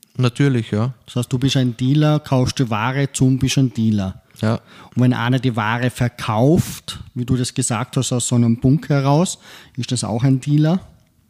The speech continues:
Speaker 1: Ja.
Speaker 2: Das heißt, wir sprechen immer vom Dealer und vom Konsument.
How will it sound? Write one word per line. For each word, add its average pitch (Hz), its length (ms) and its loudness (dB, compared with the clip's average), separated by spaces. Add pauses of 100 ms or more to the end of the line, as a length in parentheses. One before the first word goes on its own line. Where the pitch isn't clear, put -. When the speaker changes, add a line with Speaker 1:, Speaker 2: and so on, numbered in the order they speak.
(140)
Speaker 1:
Ja. 113 280 0 (800)
Speaker 2:
Das 120 80 -12
heißt, 123 180 -2
wir 127 60 0
sprechen 123 340 0
immer 127 240 4
vom 123 280 0
Dealer 135 360 2
und 127 100 2
vom 123 220 0
Konsument. 110 760 0